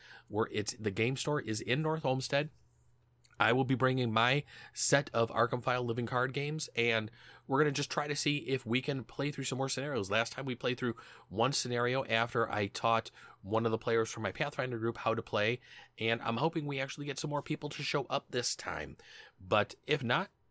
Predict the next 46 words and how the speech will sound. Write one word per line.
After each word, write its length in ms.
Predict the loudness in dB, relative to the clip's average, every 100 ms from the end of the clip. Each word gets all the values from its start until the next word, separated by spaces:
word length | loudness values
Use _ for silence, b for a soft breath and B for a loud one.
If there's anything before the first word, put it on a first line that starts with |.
| _ _
we 200 | -6 -2
will 160 | 0 -2
play 300 | 0 2 2
with 220 | 0 -2
whoever 440 | -4 -2 -4 -2 -4
is 320 | -4 -6 -2
there 360 | 0 2 2 0
and 300 | -2 -2 -4
have 260 | -6 -4
a 100 | -4
great 260 | -2 -2 -2
time 400 | -6 -6 -6 -8 b b b b -4
with 200 | -2 2
that 220 | 0 0
card 320 | -4 -4 -4
game. 280 | -8 -10 -12 B B B
All 80 | 4
right, 120 | 6
let's 180 | 4 4
jump 200 | 2 2 0
into 720 | 0 2 2 4 4 2 -2 b b b b b _
a 80 | 0
few 240 | 0 0
of 60 | 2
the 80 | 2
things 480 | 2 0 -2 -6 -8
that 280 | -2 -2 0
I've 260 | -2 -2 -2
played 360 | -6 -4 -4
for 80 | -2
this 120 | -2
past 360 | 0 0 0 -2
week. 180 | -2 2
One 160 | 2
of 80 | 4
the 80 | 2
things 460 | 2 0 0 -4 B B B 0
that 180 | 2
had 160 | 4 0
come 300 | 2 0 0
in 200 | -2 0
the 80 | -2
past 280 | 0 -2 0
couple 280 | -2 0 -2
of 60 | 0
weeks 400 | -2 -2 -4